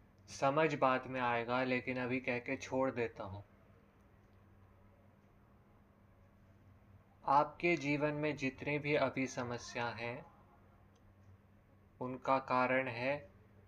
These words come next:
माया को ज्ञान के स्थान पर रखना और ज्ञान को माया के स्थान पर रखना। वाक्य समाप्त।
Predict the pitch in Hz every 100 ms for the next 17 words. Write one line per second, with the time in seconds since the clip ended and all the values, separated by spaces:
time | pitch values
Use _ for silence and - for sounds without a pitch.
0 | - 123 120 127 135 143 143 139 139 123
1 | 127 127 131 131 143 131 - 127 123 127
2 | - 127 123 113 127 127 131 127 127 113
3 | 117 117 117 120 - 120 120 117 113 117
4 | 117 120 113 - 113 113 110 117 110 107
5 | - 117 107 - - - - - - -
6 | - - - - - - - - - -
7 | - - - - - - - - - -
8 | - - - 131 123 120 - 120 - 107
9 | 104 - -